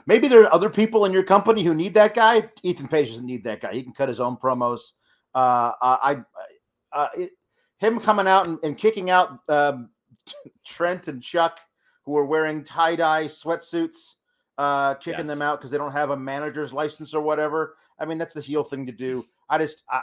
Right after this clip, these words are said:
Speaker 1: I don't, I don't have any time for a Dan Lambert promo. Like, I, I tune him out at this point, honestly. I don't wanna listen to him anymore. But I love Ethan Page, and I, and I really enjoyed Ethan Page versus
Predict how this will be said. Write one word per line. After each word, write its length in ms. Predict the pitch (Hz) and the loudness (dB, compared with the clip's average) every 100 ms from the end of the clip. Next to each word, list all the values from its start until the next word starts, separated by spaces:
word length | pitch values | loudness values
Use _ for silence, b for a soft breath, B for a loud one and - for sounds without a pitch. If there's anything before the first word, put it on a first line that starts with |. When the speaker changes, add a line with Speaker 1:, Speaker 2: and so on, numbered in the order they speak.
| - _ 123 | -10 _ -6
Speaker 1:
I 100 | 139 | -4
don't, 240 | 143 135 | -4 -6
I 60 | 120 | -4
don't 160 | 139 135 | -4 -4
have 140 | 120 | -6
any 140 | 123 113 | -10 -10
time 260 | 117 113 | -10 -10
for 120 | 117 | -10
a 80 | 113 | -10
Dan 200 | 113 110 | -10 -12
Lambert 300 | 107 107 107 - | -10 -12 -12 -10
promo. 360 | 110 104 104 | -10 -8 -12
Like, 160 | - 120 | -12 -6
I, 120 | 139 147 | -4 -4
I 80 | |
tune 220 | 151 147 143 | -6 -6 -8
him 100 | 127 | -6
out 220 | 120 - _ 120 | -6 -8 _ -16
at 100 | 113 | -14
this 120 | 127 | -14
point, 220 | - 120 | -14 -10
honestly. 340 | 113 117 110 120 | -10 -10 -8 -6
I 40 | |
don't 100 | 127 | -4
wanna 160 | 120 117 | -4 -6
listen 260 | 120 - 110 | -8 -12 -10
to 80 | 110 | -10
him 80 | |
anymore. 340 | 107 101 101 95 b b | -10 -12 -14 -14 b b
But 100 | 175 | 4
I 100 | 233 | 6
love 340 | 190 190 262 214 | 8 8 8 4
Ethan 240 | 220 165 | -2 -4
Page, 640 | 143 226 214 202 - - _ _ - | 0 2 2 0 -14 -20 _ _ -6
and 100 | 156 | 2
I, 120 | 202 | 4
and 120 | 196 - | 4 4
I 220 | 175 185 | 4 6
really 320 | 170 170 202 | 4 0 -4
enjoyed 420 | 196 147 156 196 180 | -4 -6 -2 -2 -2
Ethan 240 | 170 170 | -6 -8
Page 240 | 170 180 | -6 -6
versus 320 | 156 175 165 | -6 -10 -12